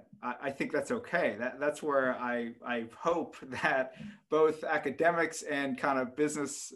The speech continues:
but, you know, society conscious individuals get excited and say, "Okay, how do we, how do we refine this, and how do we move from the red flag law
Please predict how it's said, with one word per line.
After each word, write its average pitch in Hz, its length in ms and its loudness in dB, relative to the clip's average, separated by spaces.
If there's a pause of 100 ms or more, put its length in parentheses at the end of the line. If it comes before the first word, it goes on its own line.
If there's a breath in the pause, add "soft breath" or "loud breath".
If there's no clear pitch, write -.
(120)
but, 127 380 2 (380)
you 131 80 -8
know, 127 60 -4
society 151 440 2
conscious 151 460 0
individuals 139 600 0
get 143 160 0
excited 135 600 2
and 120 100 -2
say, 127 120 -2
"Okay, 127 260 -2
how 131 220 4
do 143 80 2
we, 123 400 0 (600)
how 156 140 2
do 175 60 4
we 165 80 4
refine 139 540 2
this, 127 240 -2
and 131 80 -2
how 135 160 4
do 147 60 2
we 139 100 0
move 135 320 0
from 131 180 0
the 127 80 -2
red 123 220 -2
flag 120 360 -2
law 113 280 -2